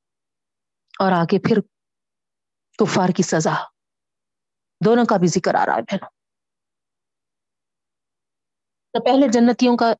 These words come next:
ذکر ہے کہ اللہ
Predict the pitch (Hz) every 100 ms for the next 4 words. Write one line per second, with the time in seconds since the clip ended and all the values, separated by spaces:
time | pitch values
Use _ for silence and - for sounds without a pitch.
0 | _ 185 185 214 196 214 - _ _ _
1 | _ _ _ _ _ _ _ _ _ _
2 | _ _ _ _ _ _ _ _ _ _
3 | _ _ _ _ _ _ _ _ _ _
4 | _ _ _ _ _ _ _ _ _ _
5 | _ _ _ 208 196 185 180 _ 180 -
6 | _ _ _ _ _ _ _ _ _ _
7 | _ _ _ _ _ - _ _ _ _
8 | _ _ _ _ _ _ _ _ _ -
9 | 190